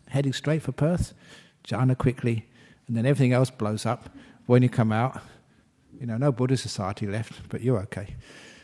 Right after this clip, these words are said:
<laughs> Okay, I'm sorry, I'm going off a bit here. So, f-, number one, fear. Okay, nothing to fear. You're okay. You're gonna be fine.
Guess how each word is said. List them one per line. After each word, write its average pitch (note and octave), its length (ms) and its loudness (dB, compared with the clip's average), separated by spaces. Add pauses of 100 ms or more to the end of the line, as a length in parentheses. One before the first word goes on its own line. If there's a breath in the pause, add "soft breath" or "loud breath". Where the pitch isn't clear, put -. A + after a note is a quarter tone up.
(120)
<laughs> - 120 12 (1700 loud breath)
Okay, C3 240 0
I'm C3+ 100 0
sorry, A2+ 240 -4
I'm G2 180 -8
going A#2+ 200 -2
off A#2+ 140 -4
a A2+ 40 -10
bit G#2 180 -8
here. G#2 180 -8 (800 loud breath)
So, C#3+ 280 4
f-, - 560 -10
number F#3 180 6
one, B2+ 240 4
fear. A2 380 0 (280 loud breath)
Okay, A#2 420 -4 (120)
nothing C3+ 340 -4
to C#3+ 120 -6
fear. G#2+ 220 -4
You're G#2 200 -4
okay. F#2+ 280 -8
You're G2 100 -12
gonna A2 160 -6
be G#2+ 120 -8
fine. F2+ 280 -12